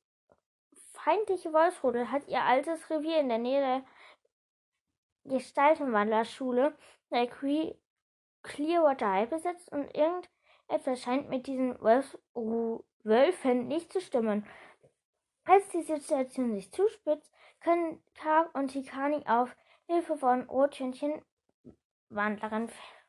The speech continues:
Holly verlassen. Ich freue mich über jeden, der versucht, die Umwelt zu schützen. Katja Brandness. Und das war Woodworkers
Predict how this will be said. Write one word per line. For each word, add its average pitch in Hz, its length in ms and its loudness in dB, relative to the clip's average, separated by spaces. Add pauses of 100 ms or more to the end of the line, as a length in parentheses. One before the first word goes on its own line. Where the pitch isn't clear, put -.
Holly 202 320 0
verlassen. 233 580 -4 (1120)
Ich 466 60 0
freue 466 180 6
mich 359 180 2
über 240 100 -2
jeden, 381 420 -2 (320)
der 240 220 -6
versucht, 240 380 -10
die 392 60 -4
Umwelt 208 400 -4
zu 320 120 -4
schützen. 208 500 -16
Katja 269 380 -10
Brandness. 202 560 -4 (800)
Und 415 240 -2
das 247 280 -4
war 196 240 -6
Woodworkers 415 640 -2